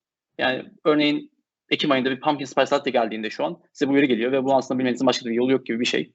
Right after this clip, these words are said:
şu an. İkinci omnikanal şu an iyi yapan şirketlerden birisi Sociopix. Belki de şu an görmüşsünüz reklamlarda bayağı aktif bir şekilde, e, reklam yapıyorlar. E, şu an büyümekte olan bir startup ve Instagram, Facebook gibi,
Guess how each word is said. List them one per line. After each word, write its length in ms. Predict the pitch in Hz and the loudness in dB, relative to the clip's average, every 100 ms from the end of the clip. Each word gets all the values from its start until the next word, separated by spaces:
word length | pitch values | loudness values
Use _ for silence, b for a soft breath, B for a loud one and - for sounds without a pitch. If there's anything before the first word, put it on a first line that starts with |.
| _ | _
şu 180 | - - | -2 -2
an. 140 | 165 - _ _ _ _ _ _ _ _ _ _ _ _ _ _ - _ _ _ _ - - _ _ _ _ | -2 -12 _ _ _ _ _ _ _ _ _ _ _ _ _ _ -20 _ _ _ _ -18 -18 _ _ _ _
İkinci 520 | - - 175 170 190 - | -6 6 8 8 6 4
omnikanal 560 | 160 175 165 156 147 143 - _ _ _ _ | 2 2 2 4 2 0 -10 _ _ _ _
şu 220 | - - | -8 0
an 140 | 139 131 | 0 0
iyi 100 | 143 | -2
yapan 180 | 139 131 | 0 0
şirketlerden 340 | - 143 131 | 0 -2 -2
birisi 200 | 127 156 | -2 -2
Sociopix. 460 | 156 147 117 - - _ _ _ _ _ | -2 -2 -4 -8 -18 _ _ _ _ _
Belki 160 | 139 135 | 2 2
de 60 | |
şu 160 | 127 135 | 0 -2
an 80 | 131 | 2
görmüşsünüz 380 | 135 127 120 | 0 0 -2
reklamlarda 400 | 113 117 117 117 | -2 -2 0 2
bayağı 160 | 123 117 | 4 4
aktif 160 | 117 - | 2 -6
bir 60 | |
şekilde, 280 | - - 120 | -6 -2 -2
e, 360 | 110 67 69 67 | 0 -2 -2 -2
reklam 380 | 71 117 - | 0 0 2
yapıyorlar. 420 | 107 - 110 - - _ _ _ _ - | 0 0 -2 -2 -6 _ _ _ _ 2
E, 160 | 160 | 2
şu 140 | - 175 | 6 6
an 180 | 180 | 6
büyümekte 280 | 156 165 165 | 4 2 4
olan 120 | 185 | 2
bir 60 | 165 | 2
startup 400 | - 175 165 - | 2 0 0 0
ve 100 | 165 | -2
Instagram, 460 | 156 - 160 170 170 | -2 0 2 2 0
Facebook 380 | 175 - 151 | -4 -2 -8
gibi, 260 | - 127 180 | -4 -4 -4